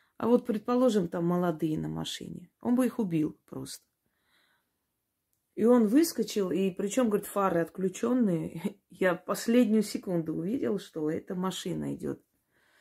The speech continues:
Он развернулся, он опытный водитель. Он очень замечательно ездит, я вам хочу сказать. Так что тьфу-тьфу-тьфу. И вот на несколько сантиметров,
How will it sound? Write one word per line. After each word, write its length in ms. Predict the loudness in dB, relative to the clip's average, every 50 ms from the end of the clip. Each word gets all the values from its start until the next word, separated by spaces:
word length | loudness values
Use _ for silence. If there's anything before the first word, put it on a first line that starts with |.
| _ _ _ _ _ -8
Он 320 | -2 0 0 0 -2 -4 _ -12
развернулся, 840 | -10 -8 -6 0 0 2 2 4 4 2 2 0 -2 -4 -4 -4
он 160 | -2 -2 -2 0 0
опытный 440 | -2 0 0 -2 -4 -4 -8 -8
водитель. 460 | -4 -4 -4 -4 -4 -6 -6 -8 -14 _ _ _ _ _ _ _ -10
Он 180 | -6 -4 -4
очень 260 | -4 -4 -4 -8 -8 -6
замечательно 560 | -4 -4 -4 -4 -4 -8 -10 -10 -10 -10 -10
ездит, 380 | -6 -6 -6 -8 -8 -14 _ _
я 140 | -12 -12 -10
вам 220 | -10 -10 -12 -14 _ _ _
хочу 340 | -20 -20 _ -20 -20 -20 -20
сказать. 360 | -20 -18 -16 -14 -14 -14 -16
Так 140 | -16 -18 -20
что 180 | -18 -20 -20 -20 _ _ _ _ _ _ _ _ _
тьфу-тьфу-тьфу. 540 | -12 -8 -8 -6 -8 -8 -8 -10 -10 -10 _ _ _ _ _ _ _ _ -20 -20 -20 _ _ _ _ _ _ _ _ _ _ _ _ _ _ _ _ _ _ _ _ _ _ _ _ _ _ _ _ _ _ _ _
И 200 | -2 0 2 2
вот 200 | 2 2 0 0
на 340 | -2 -2 0 0 -2 -2 -2
несколько 480 | -2 -2 -2 -2 -4 -6 -10 -12 -12 -8
сантиметров, 680 | -4 -4 -4 -4 -2 -2 -2 -2 -2 -4 -10 -12 -12